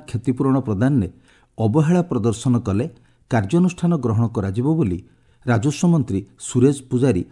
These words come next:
ସତର୍କ କରାଇ ଦେଇଛନ୍ତି। ସେ କହିଛନ୍-, କହିଛନ୍ତି, କ୍ଷୟକ୍ଷତି ଦେଖିଲା ପରେ କେବଳ ଧାନ ନୁହେଁ,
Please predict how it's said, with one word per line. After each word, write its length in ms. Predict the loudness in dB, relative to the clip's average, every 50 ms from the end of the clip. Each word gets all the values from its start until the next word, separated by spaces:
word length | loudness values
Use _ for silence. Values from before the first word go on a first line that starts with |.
| -16 -14 -10
ସତର୍କ 340 | -8 -6 -4 -4 -4 -4 -4 -6 -6
କରାଇ 200 | -4 -6 -6 -6
ଦେଇଛନ୍ତି। 480 | -6 -8 -8 -10 -10 -10 -10 -12 -14 -20 _ _ _ _ _ _ _ -6
ସେ 100 | -4 -4
କହିଛନ୍-, 500 | -2 0 0 -2 0 0 0 0 2 2 0
କହିଛନ୍ତି, 420 | 0 0 2 2 2 2 2 0 -4 -6 -12 _ _ _ _ 0
କ୍ଷୟକ୍ଷତି 380 | 2 2 2 2 0 0 0 0
ଦେଖିଲା 320 | 0 -2 0 0 0 0
ପରେ 240 | 2 0 -2 -2 -4 -6 -10 -8 _
କେବଳ 240 | 0 0 2 2 2 0 0
ଧାନ 200 | -2 -2 0 2 2
ନୁହେଁ, 260 | 4 4 2 2 0